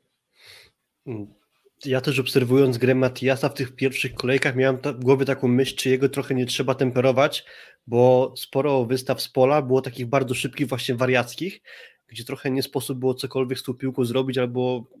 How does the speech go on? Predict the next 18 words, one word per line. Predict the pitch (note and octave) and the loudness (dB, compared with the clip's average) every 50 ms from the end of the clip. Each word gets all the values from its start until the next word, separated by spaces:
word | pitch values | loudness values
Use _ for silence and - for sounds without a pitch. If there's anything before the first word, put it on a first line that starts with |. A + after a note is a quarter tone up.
| _ _ - | _ _ -6
ciężko | - C#3+ C#3 - - C#3 | -4 -2 -2 -2 -2 -4
było | B2 B2+ C3 | -2 0 0
jakieś | B2+ B2 - - | -2 -2 -6 -8
pozytywne | - - B2+ A#2+ A#2+ C3 B2+ C3 C3 | -4 -4 -2 -2 -2 -2 -2 -2 -2
rozwiązanie | B2 A#2+ B2 B2+ B2 C3+ C3 B2 B2 | -4 -2 -2 -2 0 2 2 0 0
znaleźć | A#2+ B2 A#2+ B2 C#3+ F#3+ - - - - _ - - - - - _ _ - | 0 0 -2 -2 -2 -2 -4 -8 -12 -18 _ -20 -20 -20 -20 -20 _ _ -6
i | A#2+ B2 A#2+ | -4 -4 -2
właśnie | C3 C3 A#2+ - B2 | -4 -4 -6 -8 -12
pytanie, | - _ - - B2+ B2+ C3 B2+ | -16 _ -6 -4 -2 0 0 -2
czy | B2+ - C3 B2+ | -2 -4 -8 -8
pod | B2 _ C3+ B2+ - _ | -6 _ -8 -8 -6 _
tym | - C3 B2 | -8 -8 -6
kątem | B2 - C#3 C3 B2+ - C#3 B2+ B2+ | -4 -4 -4 -2 -2 -2 -2 -2 -2
nie | B2 | -4
starałeś | B2 - C3+ C3 C3+ C3+ C3+ C3 B2 | -2 -2 0 2 2 2 2 0 0
się | - - C3+ A#2+ | -4 -6 -8 -4
go | A#2+ B2+ B2+ | -2 0 2
jednak | C3 C3+ B2+ B2 B2+ B2+ B2 - - - | 2 2 2 0 -2 -2 -4 -6 -12 -20